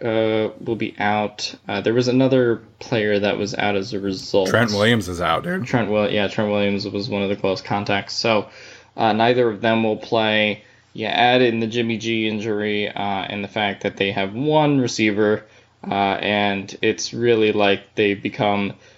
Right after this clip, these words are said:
Speaker 1: the San Francisco Eagles. Uh,
Speaker 2: <laughs>
Speaker 1: but
Speaker 2: Yeah.
Speaker 1: So, yeah, I, I'll take the Packers in this game. Aaron Rodgers gets it done. Uh, I will also take the Titans over the Bears. Uh, so this is obviously another kind of high-profile game,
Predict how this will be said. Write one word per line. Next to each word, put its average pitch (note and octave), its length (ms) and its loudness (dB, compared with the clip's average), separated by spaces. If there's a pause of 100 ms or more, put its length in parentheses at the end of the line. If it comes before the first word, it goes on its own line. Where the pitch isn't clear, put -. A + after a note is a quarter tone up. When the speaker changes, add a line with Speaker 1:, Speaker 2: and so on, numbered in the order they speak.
(140)
Speaker 1:
the A2 220 0
San G#2+ 260 0
Francisco G2+ 540 -2
Eagles. G2+ 580 -2 (300)
Uh, G#2+ 400 2 (100)
Speaker 2:
<laughs> G3+ 80 4
Speaker 1:
but C3+ 480 0 (220)
Speaker 2:
Yeah. G2 240 0
Speaker 1:
So, B2 320 2
yeah, G#2+ 440 0
I, A#2 180 0
I'll B2 280 0
take B2+ 320 0
the A#2 320 2
Packers A2 400 0
in A2 80 -2
this G#2+ 180 -4
game. G#2 440 -2
Aaron G#2 200 -2
Rodgers G2+ 420 -2
gets G#2 200 -4
it F2 80 -10
done. G2 380 -2 (600)
Uh, G2+ 460 2
I A#2 140 4
will A#2+ 100 4
also C3+ 320 2
take C3+ 240 0
the C3 140 4
Titans C3 480 2
over B2 180 0
the A2+ 80 -2
Bears. B2+ 500 0
Uh, A2+ 200 0
so A2 140 -4
this G#2+ 120 -2
is G#2+ 200 -2
obviously G#2+ 440 0
another G#2 500 0
kind G#2+ 180 -8
of G#2 60 -8
high-profile A2 880 0
game, G#2+ 520 0